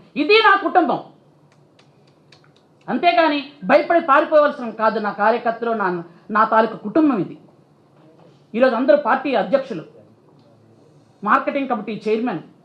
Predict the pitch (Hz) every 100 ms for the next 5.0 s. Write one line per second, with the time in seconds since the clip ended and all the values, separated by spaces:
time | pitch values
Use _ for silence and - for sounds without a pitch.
0 | _ - 180 247 208 220 208 - - 180
1 | 196 165 - 175 - 220 202 277 277 240
2 | 226 220 214 185 220 233 170 196 277 226
3 | 247 208 - - - 202 262 240 220 226
4 | 240 233 180 220 240 226 180 - - -